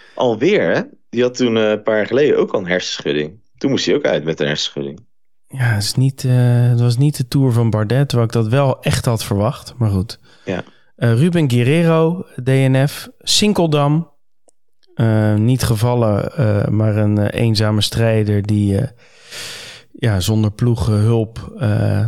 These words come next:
Speaker 2: toch wat lastig, eh, de heuvels dan overkomt. En ook met
Speaker 1: Ja.
Speaker 2: het vooruitzicht van de komende, eh, dagen. Chavez,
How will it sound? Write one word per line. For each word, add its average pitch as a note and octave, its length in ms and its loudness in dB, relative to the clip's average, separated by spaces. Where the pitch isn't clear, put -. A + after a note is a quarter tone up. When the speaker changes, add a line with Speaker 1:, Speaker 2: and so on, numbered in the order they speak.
Speaker 2:
toch A2 180 0
wat G#2 160 0
lastig, G#2+ 460 -2
eh, A2 100 0
de G#2 80 0
heuvels C3+ 400 2
dan B2 200 0
overkomt. A#2 720 0
En A2+ 180 0
ook G2+ 160 0
met G#2 160 0
Speaker 1:
Ja. F#2 60 2
Speaker 2:
het F2+ 120 -4
vooruitzicht G2+ 500 -2
van G2+ 140 0
de G2 100 -2
komende, A2+ 720 0
eh, A2 220 0
dagen. G#2 540 -2
Chavez, D3+ 640 0